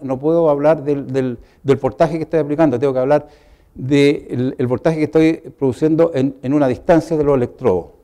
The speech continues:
¿ya? Está dado por el voltaje por la distancia, ¿ya? El voltaje por, por centímetro. Está la radiofrecuencia, están las microondas. Estos son generalmente los que, lo que muchos van a encontrar ustedes en, en revisiones bibliográficas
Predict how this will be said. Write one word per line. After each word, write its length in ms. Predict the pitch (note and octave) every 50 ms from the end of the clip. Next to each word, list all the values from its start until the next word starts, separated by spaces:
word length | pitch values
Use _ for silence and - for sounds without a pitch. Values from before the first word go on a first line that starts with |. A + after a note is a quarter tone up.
| _ _ _ _ _ _ -
¿ya? 160 | - - - _ _ _ _ _
Está 180 | _ - C#3
dado 240 | C3+ C#3+ C#3+ C#3+ C3
por 160 | C3+ C#3+ C#3
el 60 | C3
voltaje 400 | B2 B2+ B2 - - E3+ E3 E3
por 340 | D#3 - - D#3 D#3+ E3+ - _ - -
la 120 | C#3+ C3+
distancia, 560 | B2+ - - - D#3 B2+ F#2+ - - F#2+ E2+ - _ _ - _ _ _ -
¿ya? 180 | A2+ C#3 D#3 _ _ _ - - - - - - - _ _ - - _ _ -
El 240 | - - - - C3+
voltaje 520 | D3 D3+ D3 D3 - F3 E3 - - D3+
por, 340 | - - D3 C#3+ C3 B2 -
por 160 | - - A#2
centímetro. 680 | - B2 A#2 - _ - D3 A2+ F#2+ D#2+ - - - - _ _ _ _ _ _ _ - - _ - _ _ _ _ _ _ - - _ _ _ _ _
Está 240 | - - - - C#3
la 100 | C3+ C3+
radiofrecuencia, 680 | B2+ C3+ C3 C3 C3 C#3 C3+ B2+ C3 D#3 E3+ E3+ E3+ E3
están 180 | - - D#3 D3
las 100 | D3 C#3
microondas. 760 | C3+ C3+ C3 C#3+ C#3 C3+ B2+ G#2 F2+ D#2+ D2 D#2 - _ _ _
Estos 220 | - E3 G3 F3+
son 220 | F#3+ F3+ E3+ - -
generalmente 560 | - D3+ C#3 C#3 D3 D3 D3 D3 D3 - D3
los 100 | C#3+ C#3+
que, 160 | - C3+ - - -
lo 180 | - A2+ B2 A#2
que 100 | C3 C3
muchos 300 | B2+ C3+ D3 - D3+ C#3
van 100 | C#3 C3
a 40 | B2
encontrar 280 | - - - - C3
ustedes 460 | B2 A#2 A#2 - C#3 C3+ C3 B2+ B2+ C3+
en, 160 | B2 B2 B2+
en 300 | - A2+ A2 G#2+ G#2 G#2
revisiones 360 | A#2 A2 G#2+ - C3 A#2+ A#2+
bibliográficas 680 | A2+ A#2 A2+ G#2+ G2+ G#2+ B2+ - - C#3 C3 C3+ C#3+